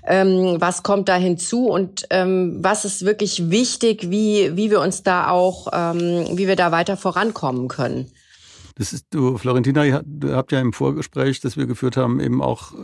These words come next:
Speaker 2: gesagt, dass Naturmaterialien auch deshalb so wichtig sind, weil sie Nachhaltigkeit symbolisieren. Also Naturmaterialien sind selbst nachhaltig, aber sie symbolisieren auch Nachhaltigkeit.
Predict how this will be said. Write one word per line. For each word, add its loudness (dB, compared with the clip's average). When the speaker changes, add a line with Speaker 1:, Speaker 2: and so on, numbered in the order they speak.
Speaker 2:
gesagt, -4
dass -4
Naturmaterialien 2
auch 2
deshalb 0
so -4
wichtig -2
sind, 0
weil 2
sie 0
Nachhaltigkeit -2
symbolisieren. 4
Also -8
Naturmaterialien 0
sind 0
selbst 0
nachhaltig, -4
aber -4
sie -8
symbolisieren 0
auch -4
Nachhaltigkeit. -4